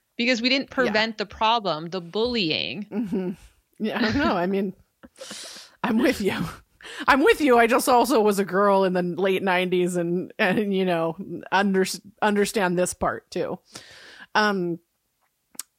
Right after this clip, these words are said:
Speaker 2: and so Molly, you know, Jack's just like, you know, "Billy's dad just doesn't like me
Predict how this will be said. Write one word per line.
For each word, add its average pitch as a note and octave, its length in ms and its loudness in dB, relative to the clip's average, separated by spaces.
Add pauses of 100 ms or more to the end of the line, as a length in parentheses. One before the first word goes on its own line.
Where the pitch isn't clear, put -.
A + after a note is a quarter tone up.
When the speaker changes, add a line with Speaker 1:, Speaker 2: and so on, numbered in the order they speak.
(140)
Speaker 2:
and G3 480 0
so B3 140 2
Molly, A#3+ 580 6
you D4 120 4
know, A#3+ 260 4 (380)
Jack's D4 340 2
just - 180 0
like, A#3+ 220 2
you B3 80 2
know, A3+ 140 4
"Billy's B3 380 0
dad G3 260 4
just F#3+ 160 0
doesn't G3+ 240 0
like F#3 200 0
me E3 520 -4